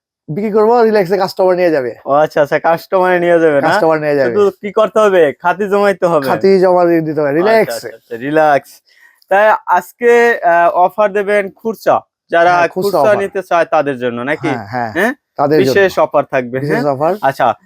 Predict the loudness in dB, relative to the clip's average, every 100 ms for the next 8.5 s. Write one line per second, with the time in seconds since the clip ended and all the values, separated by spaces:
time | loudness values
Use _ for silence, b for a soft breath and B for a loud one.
0 | _ 0 2 2 0 -4 -2 0 2 0
1 | -2 -8 _ -8 -4 -2 -2 0 0 0
2 | -4 _ -6 -2 0 -2 -2 -2 -2 -6
3 | -6 -10 -10 _ _ _ 0 2 2 0
4 | 0 0 2 2 2 -2 -8 _ _ _
5 | -2 0 2 0 0 -2 -2 -2 -2 -2
6 | -2 -2 -2 0 2 0 -4 -12 -12 -14
7 | -4 -2 -2 -4 -4 -2 -4 -4 -8 -8
8 | -20 _ -12 -10 -10